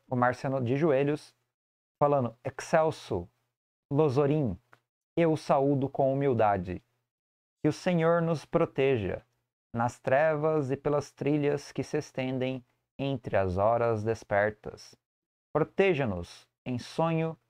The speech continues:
das chamas de sua ira." Aí o Morpheus fala, "Um marciano."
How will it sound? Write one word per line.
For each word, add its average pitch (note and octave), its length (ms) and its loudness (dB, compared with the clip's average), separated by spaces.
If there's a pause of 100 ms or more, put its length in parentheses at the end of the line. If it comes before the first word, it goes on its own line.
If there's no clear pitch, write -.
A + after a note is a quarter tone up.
(260)
das B2 220 -2
chamas C#3 680 -2
de A#2+ 200 -4
sua B2 360 0
ira." F2 300 -2 (840)
Aí G2+ 240 0
o G2+ 100 0
Morpheus G2+ 440 -4
fala, F2+ 380 -2 (1080)
"Um D3 120 0
marciano." F2+ 1080 -2